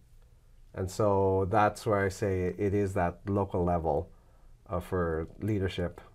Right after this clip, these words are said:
And s-, once they, when they empower their staff, staff can then, uh, help residents not only live another day, but flourish. And so I, I'm not necessarily saying that, uh,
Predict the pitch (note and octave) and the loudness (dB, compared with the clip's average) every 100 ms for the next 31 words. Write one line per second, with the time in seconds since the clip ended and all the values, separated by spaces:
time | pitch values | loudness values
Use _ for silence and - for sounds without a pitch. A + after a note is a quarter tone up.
0 | - - F2 E2+ - - G#2+ G#2+ - G#2 | -14 -6 -6 -6 -8 -2 0 0 0 -2
1 | G2 G2+ G#2+ G#2+ G2+ F#2 - G2 G2 F#2 | -2 0 0 2 0 0 2 4 4 0
2 | F2 - - D2 F#2+ D#2 D2 - - - | -2 -6 -10 -4 0 2 2 -4 -20 -20
3 | - - - - - - - F#2+ F#2 - | -20 -20 -20 -20 -20 -10 0 2 2 -2
4 | F2 F2 F2 E2 D#2+ - - - - - | -2 0 0 0 -4 -10 -20 -20 -20 -20
5 | - - F2 E2+ E2 - G2+ F2+ - - | -16 -8 -6 -4 -6 0 2 2 0 -18
6 | - F#2 F2+ F#2 E2+ F#2 F2+ F2 F2+ E2+ | -8 -4 -4 -4 -4 -4 -2 -2 -2 -2
7 | D#2+ - - - - - - - - - | -4 -8 -18 -20 -20 -20 -20 -20 -20 -6
8 | - A#2 A2+ G#2 F2+ F2+ E2+ D#2+ E2+ - | 2 6 6 4 2 0 -2 -2 -4 -10
9 | F#2+ G2 C2 - - - - - - - | -8 -6 -6 -10 -16 -20 -20 -20 -20 -20
10 | - F#2 A#2+ A2+ A2+ - - A#2 A#2 A#2 | -12 -2 4 6 6 4 4 4 6 6
11 | B2 B2+ B2+ A2+ B2+ A2+ G#2+ G2 G#2 G2+ | 4 4 2 0 2 4 2 0 0 0
12 | F#2+ F#2 F2 - - - - - - - | 2 2 0 -4 -20 -20 -20 -20 -20 -20
13 | - - - F2 E2+ E2 D#2+ | -20 -18 -6 -4 -2 -2 -4